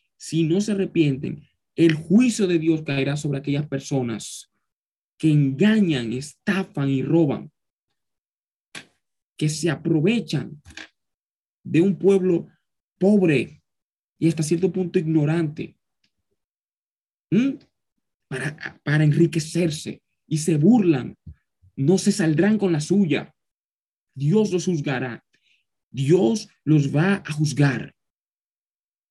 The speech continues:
Dios los juzgará. "Mía es la venganza, yo la tomaré", dice el Señor. Aquellos que creen que se saldrán con la suya, estafando y robando,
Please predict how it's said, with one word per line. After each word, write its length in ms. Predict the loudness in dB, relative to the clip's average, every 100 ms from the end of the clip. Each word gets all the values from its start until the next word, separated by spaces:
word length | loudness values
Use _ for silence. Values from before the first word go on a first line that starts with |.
| _
Dios 440 | -6 0 4 4 2
los 160 | -2
juzgará. 580 | -2 -2 -2 -4 -6 -10 _ _ _ _ _ _ _ _ _ _ _
"Mía 280 | 0 2 4
es 80 | 2
la 120 | 2
venganza, 540 | 2 2 2 0 -2 -2
yo 100 | -2
la 160 | -2
tomaré", 340 | -4 -4 -2 -2
dice 220 | -4 -10
el 100 | -16
Señor. 380 | -14 -12 -10 -12 _ _ _ _ _ -20 -20 -10
Aquellos 400 | -2 2 2 2
que 200 | -2 0
creen 280 | 2 2
que 80 | 2
se 120 | -2
saldrán 320 | -4 -4 -4 -4
con 120 | -4
la 80 | -4
suya, 460 | 0 0 -2 -10 _ _ _ _
estafando 680 | -12 -10 -10 -8 -2 2 2
y 60 |
robando, 640 | 2 2 0 0 0 -4